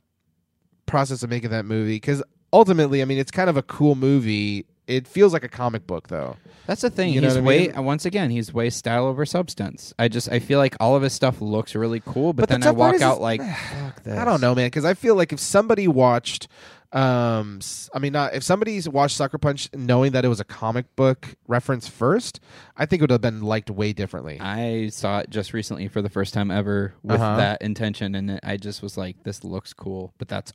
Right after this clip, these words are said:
Speaker 2: all.
Speaker 1: Yeah, I agree with you. It does just look cool. I totally agree with you. But I, I mean, I don't know what happened. Like, I love The Watchmen.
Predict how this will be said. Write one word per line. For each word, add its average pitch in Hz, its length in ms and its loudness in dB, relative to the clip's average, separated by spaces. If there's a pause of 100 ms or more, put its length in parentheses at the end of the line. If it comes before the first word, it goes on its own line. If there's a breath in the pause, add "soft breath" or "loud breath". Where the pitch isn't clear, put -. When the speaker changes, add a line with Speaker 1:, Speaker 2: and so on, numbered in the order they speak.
Speaker 2:
all. - 420 -14
Speaker 1:
Yeah, 123 340 2
I 156 100 4
agree 170 300 4
with 131 160 0
you. 123 60 -2
It 123 80 -6
does 127 200 -2
just 107 300 -10
look 92 180 -10 (280)
cool. 82 280 -8
I 98 120 -4
totally 104 360 0
agree 85 220 -6
with 82 160 -8
you. 90 100 -6
But 170 300 0
I, 196 120 0 (120)
I 170 40 -14
mean, 175 240 -4 (540 loud breath)
I - 140 -8
don't 226 160 0
know 226 120 6
what 208 140 6
happened. 175 360 -4
Like, 131 140 -2
I 151 100 -2
love 123 360 2
The 110 80 2
Watchmen. 98 420 -6